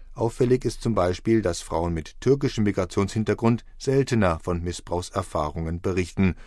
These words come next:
So gaben eins Komma sieben Prozent an, bis zum sechzehnten Lebensjahr Missbrauch mit Körperkontakt erlebt zu haben. Bei den deutschen Frauen seien es sieben Komma drei Prozent. Was nach wie vor schockiert, ganz überwiegend findet Missbrauch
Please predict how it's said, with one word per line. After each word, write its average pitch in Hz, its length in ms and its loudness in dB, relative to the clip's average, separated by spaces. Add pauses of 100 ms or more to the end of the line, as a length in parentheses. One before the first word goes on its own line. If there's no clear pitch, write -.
(240)
So - 120 -10
gaben 87 260 -2
eins 104 300 -2
Komma 107 220 0
sieben 117 280 0
Prozent 113 400 4
an, 110 220 6 (300)
bis - 140 -6
zum 107 160 2
sechzehnten 101 460 0
Lebensjahr 90 520 2 (140)
Missbrauch 95 520 0
mit 98 220 -2
Körperkontakt 92 760 0
erlebt 101 320 2
zu 92 160 -2
haben. 90 300 4 (360)
Bei 80 120 -2
den 78 160 -2
deutschen 90 320 2
Frauen 95 340 0 (220)
seien 87 240 -2
es - 240 -6
sieben 95 320 -2
Komma 98 240 0
drei 78 180 -2
Prozent. - 480 -10 (800)
Was 85 260 -4
nach 92 320 2
wie 90 60 -6
vor 120 240 2
schockiert, 139 680 4
ganz 120 300 -2
überwiegend 123 600 2
findet 131 360 2
Missbrauch 113 420 4